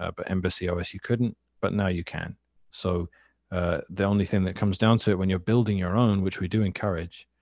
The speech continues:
uh, is getting the hardware and, uh, you know, physically constructing the thing, which is fun to do. Uh, we will help you with that as well. Uh, and we don't make a penny from it when people do that, 'cause they no longer have to buy the O S.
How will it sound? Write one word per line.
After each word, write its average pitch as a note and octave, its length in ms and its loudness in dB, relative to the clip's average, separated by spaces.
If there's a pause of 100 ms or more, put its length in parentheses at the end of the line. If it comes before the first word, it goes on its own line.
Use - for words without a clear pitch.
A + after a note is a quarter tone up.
(340)
uh, E2 280 -6
is F2 300 -4 (360)
getting F#2 260 -2
the F#2 80 -2
hardware F2+ 600 0 (540)
and, F2+ 440 -6 (240)
uh, F2 240 -4 (260)
you A2 140 0
know, E2 200 -4 (140)
physically F#2 480 -2
constructing F#2 720 -2
the E2+ 60 -6
thing, - 320 -12 (240)
which - 180 -6
is F#2 100 0
fun B2+ 240 6
to F#2 120 -4
do. F2 260 -2 (480)
Uh, F2 260 0
we A#2+ 120 4
will A2+ 200 6
help F#2 240 0
you E2+ 60 -6
with E2 140 -6
that F2 160 -8 (280)
as F2 160 -8
well. F2 280 -6 (220)
Uh, E2+ 280 -8 (280)
and F#2+ 180 -2
we F#2 100 0
don't F2 140 -4
make F2 160 -8
a G2 40 -8
penny E2+ 260 -4
from - 200 -8
it - 140 -8
when F2+ 160 -6
people F2+ 240 -8
do E2 160 -6
that, D#2 220 -8 (360)
'cause F2 140 -6
they F#2+ 120 2
no F#2+ 140 6
longer G2 200 6
have F#2+ 160 2
to F2 100 0
buy F#2 220 4
the E2+ 160 -2
O F2 80 -2
S. - 280 -6